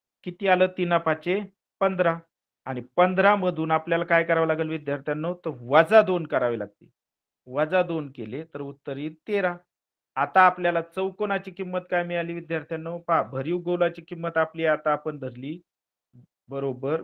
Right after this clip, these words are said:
गुणिले पाच आणि चौकोनाची जी किंमत आता आपल्याला मिळाली ती किंमत मिळाली वज-, वजा दोन. या किमती आपण या ठिकाणी टाकूया.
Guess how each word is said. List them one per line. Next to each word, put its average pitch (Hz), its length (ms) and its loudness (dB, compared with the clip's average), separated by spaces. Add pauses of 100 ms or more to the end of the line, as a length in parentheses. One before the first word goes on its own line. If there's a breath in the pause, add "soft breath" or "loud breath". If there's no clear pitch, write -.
गुणिले 165 420 -4
पाच 180 420 4 (640)
आणि 135 260 -6 (180)
चौकोनाची 190 600 -2
जी 160 140 -14
किंमत 143 400 -6
आता 120 200 -2
आपल्याला 123 360 -4
मिळाली 120 460 -8 (440)
ती 156 100 -14
किंमत 135 460 -10
मिळाली 127 480 -8 (240)
वज-, 123 500 -8 (300)
वजा 123 440 2 (280)
दोन. 170 320 -2 (460)
या 185 140 0
किमती 190 380 -6
आपण 175 260 -2
या 170 120 0
ठिकाणी 143 380 -8
टाकूया. 131 400 -6